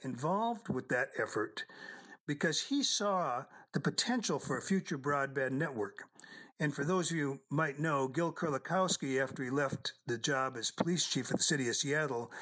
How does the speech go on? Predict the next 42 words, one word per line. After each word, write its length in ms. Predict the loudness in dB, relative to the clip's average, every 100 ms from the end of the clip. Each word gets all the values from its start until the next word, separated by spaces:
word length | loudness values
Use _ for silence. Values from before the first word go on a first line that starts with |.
| -6
became 320 | -4 0 0
commissioner 800 | -2 -2 0 2 2 2 0 -2 -6 -2
of 140 | -2 0
the 100 | -4
Customs 520 | 2 2 2 2 2
and 140 | 2
Border 260 | 0 0 0
Protection, 640 | -2 -2 -4 -2 -2 -2 -6 -12 -4
uh, 140 | 0 0
for 160 | 0
the 80 | 0
federal 340 | 2 2 2 0
government. 400 | 0 0 -2 -6 -16 -10 -6 -6 -2
So 120 | 0
that's 220 | 2 2
how 100 | 0
I 80 | 0
first 340 | 0 0 0
got 140 | 0 0
involved 400 | 0 0 2 0
with 180 | -4 0
FirstNet. 500 | 2 2 2 0 0
And 120 | 0
then 100 | 2
I 80 | 2
worked 320 | 2 -2 -2
with, 200 | -2 -2 -2 -18 -2
with 200 | -2 -2 -10 _
people 220 | -2 2 0
like 180 | 0
Harlan 480 | -2 0 2 2 -2
McEwen 540 | -4 -2 0 2 0 -2 _ -20 -18 -20 _
and 360 | 0 2 0 0
Jeff 280 | 0 0 -2
Johnson, 540 | 0 2 0 2 2
Chief 280 | 2 0 0
Jeff 240 | 0 0 0
Johnson 420 | 2 2 2 0
for 100 | 0
the 100 | 0
Fire 320 | 0 2 2
Service, 560 | 0 0 2 4 4